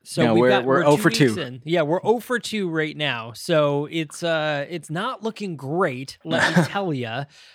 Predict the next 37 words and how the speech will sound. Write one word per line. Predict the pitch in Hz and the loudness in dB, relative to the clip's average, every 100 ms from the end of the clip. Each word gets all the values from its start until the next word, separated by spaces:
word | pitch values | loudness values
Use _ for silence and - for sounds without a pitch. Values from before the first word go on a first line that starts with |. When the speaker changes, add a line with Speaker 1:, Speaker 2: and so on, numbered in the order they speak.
| - - | -10 -2
Speaker 1:
Um, | 180 180 165 156 | 0 2 -2 -2
but | 160 196 | -2 0
yeah, | 254 165 | 0 0
so | - 180 | -2 -4
we, | 175 214 254 269 208 | -4 -6 -6 -6 -4
uh, | 214 208 | -4 -4
we | 196 196 | -6 -4
watched | 202 208 - | -2 -2 -2
the | 202 | -4
movie | 202 220 | -4 -4
Ouija | 208 175 151 | -4 -4 -4
Shark, | 156 175 170 180 | -4 -2 -2 -2
which | 180 165 | -4 -4
is | 147 | -2
currently | 190 190 185 | -2 -2 -4
streaming | - 180 175 175 | -4 -4 -4 -4
on | 180 | -2
all | 247 240 | -2 0
the | 208 | -2
freemium | - 185 175 165 156 147 | -4 -4 -2 -2 -2 -4
sites, | - 139 131 135 - | -4 -6 -6 -10 -6
uh, | 139 135 | -6 -6
things | 151 131 | -8 -6
like | 139 135 | -8 -8
Tubi | - 143 139 | -8 -8 -10
T | 151 | -12
V, | 131 135 135 131 - | -10 -6 -6 -8 -8
Plex, | 139 127 - - | -6 -6 -8 -16
Pluto, | - 139 131 131 127 | -10 -6 -2 -2 -2
all | 131 120 139 | -2 -4 -4
those | 131 - | -6 -6
stuff. | 135 123 | -8 -6
So | 135 | -8
it's | 123 | -4
all | 143 139 | -4 -2
on | 139 135 | -4 -4
demand. | 135 131 123 123 | -4 -4 -4 -6